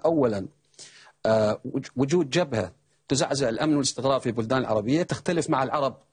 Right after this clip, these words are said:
ثقافيا، آه، مذهبيا، وتختل-، ولديها صراع طويل مع ال-، مع العرب. أنت ال-، لما ننظر إلى علاقة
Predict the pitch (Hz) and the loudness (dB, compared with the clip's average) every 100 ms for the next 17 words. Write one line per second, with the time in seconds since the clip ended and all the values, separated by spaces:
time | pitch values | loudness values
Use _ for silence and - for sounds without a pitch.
0 | - - _ 135 - 131 160 175 180 208 | -20 -20 _ -6 -2 0 2 2 2 0
1 | - _ _ _ _ _ _ - 113 107 | -6 _ _ _ _ _ _ 0 2 4
2 | 123 139 127 139 180 208 220 233 - 147 | 2 2 0 0 4 4 4 0 -2 -2
3 | - - 208 214 139 151 147 156 202 190 | -2 -2 -2 0 2 2 2 2 2 2
4 | - 190 170 170 220 214 127 104 87 87 | 2 2 0 -2 0 2 0 -2 -6 -10
5 | - 110 101 95 98 120 156 135 - 104 | -4 -4 -2 -4 -6 -2 -2 -2 -6 -10
6 | - 113 117 139 139 170 170 165 147 143 | -6 -4 0 2 2 2 0 0 0 0
7 | 135 - _ - - 120 147 165 | 0 -8 _ -20 -4 0 2 0